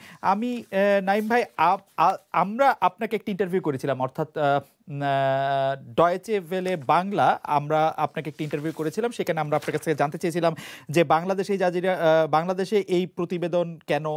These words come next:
প্রকাশিত হয়নি বা প্রতিবেদনের বিষয় কেন প্রকাশিত হয়নি। আপনি তার জবাবে যা বলেছিলেন তা যদি, আহ, উম, আহ, আমি আপনাকে একটু উদ্ধৃত করি যে আমরা অনেক সময় নিজেরাও বুঝি না কোনটা কোন আইনে আমাদের জন্য একটা ট্র্যাপ হতে পারে।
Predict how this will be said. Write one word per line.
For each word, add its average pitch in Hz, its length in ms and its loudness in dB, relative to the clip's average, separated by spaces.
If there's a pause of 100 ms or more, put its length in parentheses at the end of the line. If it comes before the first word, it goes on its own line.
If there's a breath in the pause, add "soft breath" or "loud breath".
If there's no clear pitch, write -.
প্রকাশিত 143 760 -4
হয়নি 165 500 -2
বা 127 100 -6
প্রতিবেদনের 147 460 -8
বিষয় 151 380 -2
কেন 151 160 -6
প্রকাশিত 120 380 -10
হয়নি। 120 240 -8 (260 loud breath)
আপনি 160 220 -2
তার 214 160 -8
জবাবে 208 480 -2
যা 214 160 -2
বলেছিলেন 220 400 -6
তা 190 160 -2
যদি, 214 300 -8 (260 loud breath)
আহ, 170 400 0
উম, 170 220 -14
আহ, 165 640 0
আমি 175 480 -4
আপনাকে 170 280 -4
একটু 175 160 -6
উদ্ধৃত 185 260 -8
করি 208 260 -4
যে 190 120 -2
আমরা 175 300 -2
অনেক 180 240 -2
সময় 202 200 -8
নিজেরাও 185 800 -2
বুঝি 190 360 -8
না 208 200 0
কোনটা 185 480 -6
কোন 220 340 -6
আইনে 208 220 -2
আমাদের 175 320 -2
জন্য 185 180 -6
একটা 180 120 -8
ট্র্যাপ 170 440 -2
হতে - 140 -6
পারে। 226 180 -2